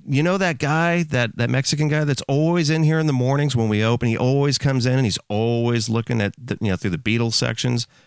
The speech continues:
and he's always buying records." "Yeah." Well, he came in and, uh,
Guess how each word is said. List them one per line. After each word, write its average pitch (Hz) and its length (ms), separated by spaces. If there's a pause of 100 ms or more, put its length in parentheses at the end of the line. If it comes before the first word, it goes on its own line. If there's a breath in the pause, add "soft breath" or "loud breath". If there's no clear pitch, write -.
(200 soft breath)
and 98 100
he's 92 120
always 110 220
buying 107 240
records." 110 420 (680 soft breath)
"Yeah." 110 360 (720)
Well, 135 300 (560)
he 127 240
came 151 340
in 143 300
and, 113 420
uh, 98 300